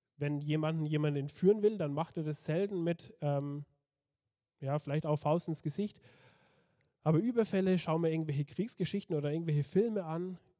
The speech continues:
das sind doch oft diese spannenden Momente abends am Lagerfeuer, man ist sich unsicher, vielleicht wird jemand verfolgt.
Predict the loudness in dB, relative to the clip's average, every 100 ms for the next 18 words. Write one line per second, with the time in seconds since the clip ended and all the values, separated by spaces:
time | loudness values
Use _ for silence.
0 | _ _ -10 -8 -8 -8 -10 -10 -8 -6
1 | -4 -4 -6 -6 -4 -6 -6 -6 -6 -8
2 | -8 -8 -8 -8 -8 -6 -8 -8 -6 -4
3 | -4 -4 -6 -6 -6 -6 -6 -4 -4 -4
4 | -6 -8 -6 -6 -6 -8 -6 -8 -4 -2
5 | -2 -6